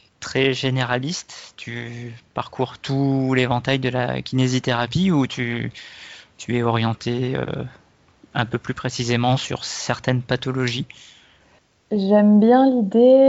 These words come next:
Speaker 2: euh, de me débrouiller un peu partout.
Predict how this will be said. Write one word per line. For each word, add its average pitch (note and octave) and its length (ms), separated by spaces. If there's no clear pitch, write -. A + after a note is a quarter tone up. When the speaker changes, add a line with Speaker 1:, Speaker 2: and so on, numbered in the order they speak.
Speaker 2:
euh, G3 200
de F#3+ 180
me G#3+ 220
débrouiller A3 960
un A3 120
peu C4 180
partout. - 420